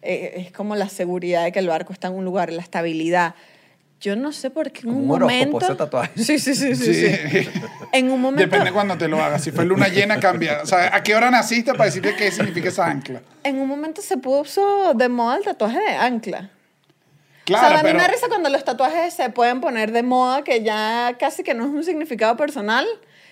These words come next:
Speaker 1: sino es como parte de un
Speaker 2: Sí,
Speaker 1: colectivo.
Speaker 2: pero igual, pero igual, pero
Speaker 3: Pero
Speaker 2: igual tiene un origen, pues.
Speaker 1: Sí, pero,
Speaker 3: Sí,
Speaker 1: claro,
Speaker 3: no,
Speaker 1: el origen
Speaker 3: porque
Speaker 1: marinero.
Speaker 3: ya, ya yo he visto tatuajes donde honestamente el origen es bien, bien estético y ya, y es
Speaker 2: No, no, pero
Speaker 3: actual.
Speaker 2: digo, por ejemplo, un tatuaje de ancla, obviamente es un tatuaje con origen.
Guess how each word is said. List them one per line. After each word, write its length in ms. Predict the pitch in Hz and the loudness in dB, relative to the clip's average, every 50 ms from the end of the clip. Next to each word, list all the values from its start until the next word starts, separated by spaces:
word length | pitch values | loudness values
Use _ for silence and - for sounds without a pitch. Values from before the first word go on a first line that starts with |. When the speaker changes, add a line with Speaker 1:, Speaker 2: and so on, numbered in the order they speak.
| _ - | _ -12
Speaker 1:
sino 260 | - - 262 247 240 | -6 -2 0 0 0
es 100 | 233 233 | 0 0
como 280 | - 277 262 269 269 220 | 0 0 2 2 2 2
parte 300 | 214 202 202 202 - 254 | 2 2 2 0 -2 -4
de 100 | 240 220 | -4 -2
un 140 | 220 208 190 | -2 -2 2
Speaker 2:
Sí, 80 | 190 | 4
Speaker 1:
colectivo. 180 | 427 220 220 214 214 | 6 6 6 6 6
Speaker 2:
pero 60 | 208 208 | 8 8
igual, 240 | 214 208 202 180 170 | 8 8 8 8 6
pero 120 | 233 226 | 6 6
igual, 240 | 226 220 226 214 208 208 | 8 8 8 6 6 6
pero 100 | 220 214 | 6 6
Speaker 3:
Pero 40 | 208 220 | 6 8
Speaker 2:
igual 160 | 208 196 202 | 6 6 6
tiene 140 | 208 208 220 | 4 2 2
un 80 | 233 247 | 2 2
origen, 300 | 220 185 156 131 120 113 | 2 2 0 -2 -2 -2
pues. 160 | - 123 151 - - - _ | -4 -6 -6 -6 -12 -20 _
Speaker 1:
Sí, 320 | - 494 427 349 269 226 202 | 2 4 6 6 6 6 6
pero, 560 | 196 226 214 208 - 202 - - - - 98 - 214 | 6 6 8 10 10 8 8 6 2 -6 -8 -8 -8
Speaker 3:
Sí, 120 | - - - | -4 2 6
Speaker 1:
claro, 240 | 262 262 269 233 208 | 6 8 8 10 10
Speaker 3:
no, 140 | 196 196 | 10 10
Speaker 1:
el 60 | 190 190 | 10 8
origen 260 | 196 202 220 233 262 | 8 8 6 4 4
Speaker 3:
porque 160 | 294 311 277 220 208 226 233 | 4 6 6 6 6 6 6
Speaker 1:
marinero. 120 | - 277 - | 6 6 4
Speaker 3:
ya, 260 | 226 208 208 208 170 180 | 2 0 -2 -4 -6 -2
ya 140 | 180 202 190 | 0 0 2
yo 100 | 196 220 | 2 0
he 40 | |
visto 280 | 233 233 226 - 247 220 | -2 -4 -4 -4 -4 -2
tatuajes 500 | 214 196 170 190 196 208 226 240 254 233 | -2 -2 0 0 0 0 0 0 -2 -2
donde 280 | 208 220 196 180 165 160 | -2 -2 -2 -2 -4 -4
honestamente 520 | 151 156 156 - 196 190 202 202 190 220 | -4 -6 -6 -6 -6 -6 -6 -6 -6 -4
el 80 | 208 175 | -4 -2
origen 420 | 151 160 175 196 208 220 233 233 - | -2 -2 -2 -2 -2 -4 -6 -6 -8
es 220 | 160 151 135 143 143 160 | -8 -10 -10 -12 -12 -8
bien, 840 | 160 175 180 175 175 180 180 185 185 190 185 170 143 123 113 107 - _ _ _ _ _ _ _ _ _ _ _ _ _ _ _ | -6 -4 -4 -4 -6 -8 -8 -10 -10 -10 -10 -10 -10 -10 -12 -14 -20 _ _ _ _ _ _ _ _ _ _ _ _ _ _ _
bien 220 | - 160 165 165 | -4 -2 -2 -2
estético 500 | 175 160 - 196 185 180 190 202 175 180 | -2 -4 -4 -4 -4 -4 -4 -6 -6 -6
y 60 | 143 135 | -4 -4
ya, 180 | 143 151 165 | -2 -2 0
y 120 | 180 185 170 | 0 2 2
es 40 | 196 | 4
Speaker 2:
No, 60 | 220 | 4
no, 120 | 240 240 180 | 4 4 6
pero 140 | - 190 | 6 8
Speaker 3:
actual. 100 | 180 170 220 | 8 8 6
Speaker 2:
digo, 140 | 180 147 135 | 4 2 0
por 100 | - 147 | 0 0
ejemplo, 260 | 143 156 123 107 107 110 | 0 -2 -4 -8 -10 -12
un 40 | |
tatuaje 300 | 107 120 - 131 135 151 | -10 -8 -8 -6 -4 -4
de 40 | 120 98 | -6 -6
ancla, 240 | 101 - 123 120 - | -6 -8 -8 -6 -2
obviamente 480 | 143 139 143 139 135 135 135 135 - | -2 0 0 0 -2 -2 -4 -4 -4
es 60 | 139 143 | -6 -4
un 60 | 139 | -4
tatuaje 260 | 147 - - 131 139 | -4 -4 -4 -6 -6
con 140 | - 135 107 | -6 -8 -8
origen. 300 | 87 85 104 - - - | -8 -10 -12 -14 -16 -20